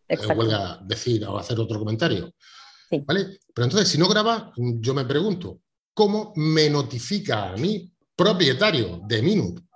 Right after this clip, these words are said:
Speaker 1: y de la vivienda, cómo recibo yo las notificaciones de que, oye, en tu casa tu hijo está de fiesta, o en tu casa, eh, sube la temperatura?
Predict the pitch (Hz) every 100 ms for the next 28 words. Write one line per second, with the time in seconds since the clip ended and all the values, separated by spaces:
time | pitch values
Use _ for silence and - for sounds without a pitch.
0 | - 117 117 107 107 110 147 180 185 180
1 | 220 262 202 180 226 175 196 226 - -
2 | _ _ _ - 135 139 139 131 135 131
3 | 123 180 214 147 131 196 127 - - 131
4 | 120 135 120 190 220 214 156 - 156 180
5 | 220 226 160 196 262 - - _ _ _
6 | _ - 139 151 143 - 143 208 220 220
7 | 220 - _ - 139 135 - 202 196 147
8 | 127 127 175 101 -